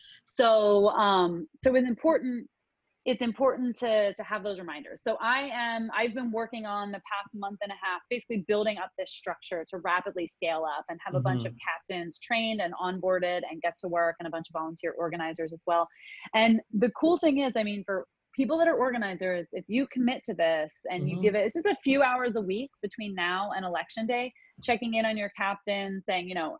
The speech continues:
Speaker 1: "Hey, I noticed that you got, like, three more people registered that weren't registered before. That's so awesome," giving them a support. Um, you effectively are amplifying your impact by a hundred and fifty times,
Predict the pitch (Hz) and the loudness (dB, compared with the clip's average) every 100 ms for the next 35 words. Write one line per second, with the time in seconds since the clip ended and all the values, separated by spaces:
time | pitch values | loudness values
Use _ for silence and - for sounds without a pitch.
0 | _ - - 302 247 233 254 254 254 247 | _ -6 0 4 4 2 -2 -4 -2 -2
1 | 196 214 226 220 208 208 190 - 247 254 | -4 -2 -2 0 -4 -6 -8 -8 -12 -8
2 | 247 240 - 247 220 208 220 220 226 196 | -6 -6 -6 -8 -8 -4 -4 -4 -8 -8
3 | 180 196 196 202 190 208 190 220 190 170 | -8 -10 -8 -10 -8 -10 -6 -2 -2 -2
4 | - 214 190 196 202 175 170 180 202 185 | -2 -2 4 4 2 -4 -10 -12 -14 -20
5 | - 190 - 190 196 226 _ _ _ - | -16 -12 -4 0 0 -2 _ _ _ -6
6 | 214 208 _ 214 202 233 330 381 - - | -4 -4 _ 0 4 4 4 2 -2 0
7 | 226 - 254 285 294 - 214 - - 196 | -2 0 -2 -2 -2 -6 -8 -8 -6 -6
8 | 190 233 226 226 233 240 240 247 240 202 | -4 -4 -2 0 0 -2 -6 -8 -8 -8
9 | 190 190 185 220 233 - - - 185 185 | -6 -6 -4 -2 -2 -6 -6 0 0 -2
10 | 190 180 170 160 - - - - - - | -6 -4 -6 -6 -10 -10 -10 -14 -20 -20